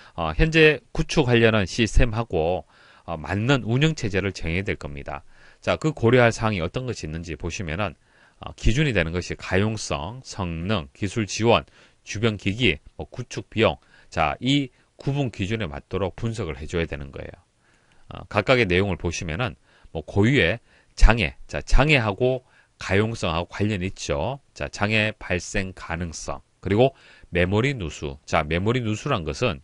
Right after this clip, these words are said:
메모리가 있으면은 프로세스 일, 프로세스 이, 프로세스 삼, 자, 이렇게 여러 가지, 어,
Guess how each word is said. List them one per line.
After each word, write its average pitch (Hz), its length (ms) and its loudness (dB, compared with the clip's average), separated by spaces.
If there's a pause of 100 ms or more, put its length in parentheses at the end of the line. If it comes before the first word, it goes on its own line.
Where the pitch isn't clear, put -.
(240)
메모리가 92 480 0
있으면은 82 720 -6 (920)
프로세스 131 500 0
일, 92 460 2
프로세스 - 480 -2
이, 80 400 -2 (120)
프로세스 120 440 -4
삼, 87 320 -2 (920)
자, 139 120 6
이렇게 143 260 4
여러 90 160 6
가지, 110 520 2
어, 76 120 -8